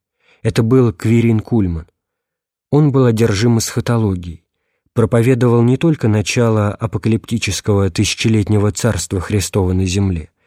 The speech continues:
но и себя выдавал за пророка, пришедшего обновить все христианство. Среда немецкой слободы была для Кульмана неблагоприятной, слишком прозаической.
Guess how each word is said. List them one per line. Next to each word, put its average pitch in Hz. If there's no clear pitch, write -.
но 117
и 120
себя 123
выдавал 117
за 101
пророка, 113
пришедшего 110
обновить 104
все -
христианство. 95
Среда 107
немецкой 104
слободы 113
была 131
для 120
Кульмана 123
неблагоприятной, 113
слишком 117
прозаической. 101